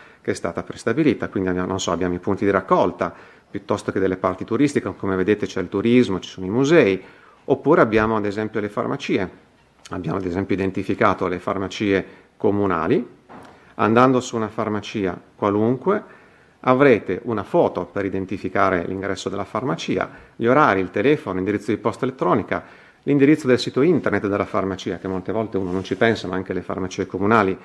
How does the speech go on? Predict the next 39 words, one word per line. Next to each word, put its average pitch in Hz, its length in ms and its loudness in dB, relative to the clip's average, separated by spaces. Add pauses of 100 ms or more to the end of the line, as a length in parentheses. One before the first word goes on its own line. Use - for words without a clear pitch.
(360)
hanno 92 200 -6
tutta 110 220 -4
una 101 100 -2
serie 113 220 0
di 123 80 2
informazioni, 147 840 2 (340)
come 147 200 4
accedere, 156 720 4 (220)
il 113 140 -6
parcheggio, 123 680 2
piuttosto 101 480 -8
che - 80 -6
altre 92 260 -4
piccole 92 280 -4
informazioni, 90 540 -2
e 208 40 2
questo - 720 2
un 190 160 0
po' 101 220 2
su 139 120 0
tutti 120 240 -8
quelli 98 240 -2
che 107 80 -4
sono 98 200 -4
i 92 40 0
punti 92 260 -8
di 90 60 -2
interesse. - 500 -6 (600)
Ovviamente, 110 880 2 (380)
eh, 90 800 -6
questo 113 260 0
sistema 131 460 4
sarà, 98 400 0
al 98 100 -6
momento 104 320 -4
sono - 140 -12
state 98 160 -8
caricate 101 480 2
questo 92 400 -8